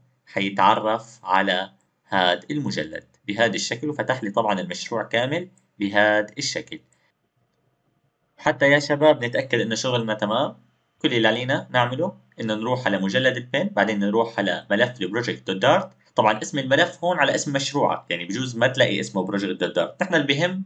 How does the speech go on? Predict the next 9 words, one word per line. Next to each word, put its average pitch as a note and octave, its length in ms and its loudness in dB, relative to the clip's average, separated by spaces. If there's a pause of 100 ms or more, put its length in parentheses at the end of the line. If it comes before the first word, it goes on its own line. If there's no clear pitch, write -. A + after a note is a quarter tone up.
(440)
إنكم B2 260 0
تفهموا C3+ 460 -4
إنكم C3 160 -6
تروحوا C#3 300 -2
على G#2+ 140 2
مجلد C#3 340 0
البن E3+ 300 -2
وتفتحوا D3 380 -6
الملف C#3 320 0